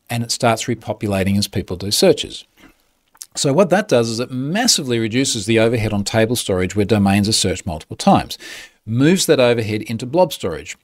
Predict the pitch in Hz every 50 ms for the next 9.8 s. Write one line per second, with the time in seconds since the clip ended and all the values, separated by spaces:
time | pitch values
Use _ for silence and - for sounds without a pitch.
0 | _ _ _ _ _ - 123 127 110 98 123 120 120 101 107 95 92 - - -
1 | 107 95 95 101 104 98 98 - - - _ _ - - 151 - - - - -
2 | - - - 92 101 95 90 95 - - - - 120 - - - 98 98 95 90
3 | - - 90 98 104 139 233 254 - - - - _ _ _ - 113 117 110 -
4 | 127 113 107 104 101 101 95 - 104 95 92 92 90 80 82 - - - 120 120
5 | 120 110 101 - - 85 76 76 - 87 80 - - - - - - - _ _
6 | _ _ - 87 - - - - - 214 190 156 135 123 107 98 104 101 110 101
7 | 104 101 - - 147 165 151 131 131 123 117 110 107 - 107 104 90 98 - -
8 | 104 98 95 92 95 - 117 110 110 - - 117 104 98 - - 101 90 98 90
9 | 85 - - 82 - - - 85 78 82 87 101 87 - - -